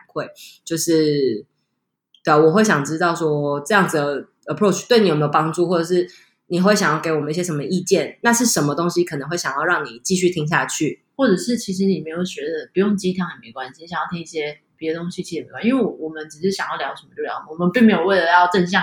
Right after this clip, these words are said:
Speaker 2: 光明而
Speaker 1: 没有，
Speaker 2: 对。
Speaker 1: 因为人生怎么可能正向光明？
Speaker 2: 对，所以其实
Speaker 1: 会啦，人生会正向光明，因为回到我主题，一定都是好的，就是看你心境怎么看。
Speaker 2: 至少在餐桌上面，能够再放在餐桌上面的东西，都是会让你心情好的东西。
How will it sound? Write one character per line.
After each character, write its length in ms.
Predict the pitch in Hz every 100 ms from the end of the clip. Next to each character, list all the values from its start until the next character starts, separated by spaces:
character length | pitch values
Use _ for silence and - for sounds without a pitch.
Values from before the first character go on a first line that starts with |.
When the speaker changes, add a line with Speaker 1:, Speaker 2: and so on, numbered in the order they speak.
| -
Speaker 2:
光 180 | 165 -
明 120 | - 196
而 260 | - 107 - -
Speaker 1:
没 260 | 175 156 156
有， 280 | 151 143
Speaker 2:
对。 140 | 139 170
Speaker 1:
因 60 |
为 140 | 196 196
人 180 | 165 156
生 240 | 165 165
怎 140 | 156
么 120 | 120 131
可 140 | 117
能 140 | 120
正 160 | 131 143
向 180 | 131 -
光 180 | 95 -
明？ 80 | _ -
Speaker 2:
对， 340 | 185 98 71 190 180
所 220 | - 220
以 140 | 214
其 80 | 190
实 60 | 185
Speaker 1:
会 100 | 311
啦， 160 | 214
人 120 | 214 240
生 140 | 294
会 100 | 302
正 120 | 294
向 160 | 269 254
光 20 |
明， 100 | 214
因 60 | 262
为 180 | 277 269
回 220 | - 233
到 160 | 226 302
我 140 | 247 -
主 160 | -
题， 300 | - 220 185 - - -
一 80 | 262
定 140 | 330
都 120 | 277
是 80 | 277
好 220 | - 190
的， 80 | 170
就 120 | 180
是 80 | 254
看 180 | 294 196
你 20 |
心 280 | 190 214 202
境 180 | 247 190
怎 80 | 151
么 100 | 143
看。 240 | - - -
Speaker 2:
至 100 | -
少 160 | 339 220
在 120 | 262
餐 200 | 269 233
桌 160 | 240 233
上 200 | 247 233
面， 280 | 247 226 - _ _ _ _
能 180 | 214 226
够 200 | 302 294
再 120 | 294
放 260 | 285 277 262
在 60 |
餐 100 | 233
桌 120 | 214
上 120 | 226 214
面 80 |
的 80 | 190
东 60 | 190
西， 60 |
都 100 | 185
是 80 | 185
会 80 | 220
让 120 | 214
你 40 | -
心 140 | 175
情 100 | -
好 120 | -
的 80 | -
东 100 | -
西。 160 | -